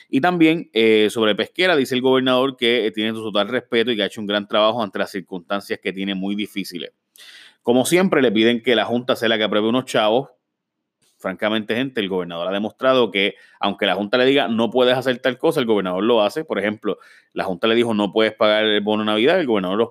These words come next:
pagó, ochenta y cinco millones de bonos. Así que dinero que no tenía presupuestado, que él consigue, así que sí puede conseguir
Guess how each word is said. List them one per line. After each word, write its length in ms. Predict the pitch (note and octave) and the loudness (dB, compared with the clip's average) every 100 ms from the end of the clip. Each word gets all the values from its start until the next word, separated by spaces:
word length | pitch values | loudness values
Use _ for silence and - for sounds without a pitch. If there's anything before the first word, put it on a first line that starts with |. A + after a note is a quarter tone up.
| - | 0
pagó, 220 | F#2+ G#2 | 0 2
ochenta 280 | B2+ G#2+ G2 | 0 -4 -8
y 20 | |
cinco 300 | G2 F#2+ A2+ | -8 -6 -4
millones 300 | G#2+ G#2+ G#2 | -2 -2 -2
de 80 | A#2+ | 0
bonos. 200 | D3 A#2 | 0 -2
Así 120 | A2+ | -2
que 140 | G#2 - - _ | -4 -6 -18 _
dinero 300 | - A2 C#3+ | -2 2 2
que 140 | C#3+ A2 | 2 0
no 180 | A2 B2 | 0 0
tenía 180 | D#3+ | 0
presupuestado, 800 | E3 D#3+ D#3+ D#3+ - F#3 F3+ D#3+ | 2 0 0 -2 2 2 2 0
que 80 | - | 0
él 100 | G#2 | -4
consigue, 360 | B2 B2 D#3 G3+ | -4 -6 -4 -4
así 180 | - | -4
que 140 | A2 F#2+ | -4 -4
sí 160 | G#2 | -6
puede 260 | F#2 A2 A#2 | -2 0 2
conseguir 540 | B2+ A#2+ A#2 A#2+ A#2 | -2 -2 0 0 -2